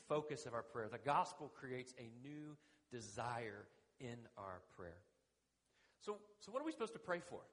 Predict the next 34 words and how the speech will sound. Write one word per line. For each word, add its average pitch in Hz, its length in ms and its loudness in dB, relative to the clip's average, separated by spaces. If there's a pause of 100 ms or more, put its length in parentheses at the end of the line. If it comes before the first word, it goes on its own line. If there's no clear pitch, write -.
(920)
I 170 40 -8
mean, 185 100 -2
the 165 60 0
Bible 190 400 4
gives 160 160 -2
us 143 100 -8
a - 260 -14
ton 175 120 0
of - 80 -4
freedom, - 260 -10 (880)
ton 196 140 2
of 165 100 -2
things 123 240 -6
that 131 140 -6
we 131 80 -6
can 127 160 -12
talk 120 260 -6
to 120 80 -12
God 107 240 -4
about. 90 240 -6 (1500)
The 151 60 -8
reality 156 280 2
is 147 60 -6
we 156 80 -8
can 156 80 -12
talk 151 200 -2
to - 40 -12
him 123 80 -10
about 113 140 0
anything. 92 340 -12 (2000)
But 139 80 -8 (100)
this 196 260 -4 (360)
passage, 151 680 -8 (1400)
Jesus 170 340 -6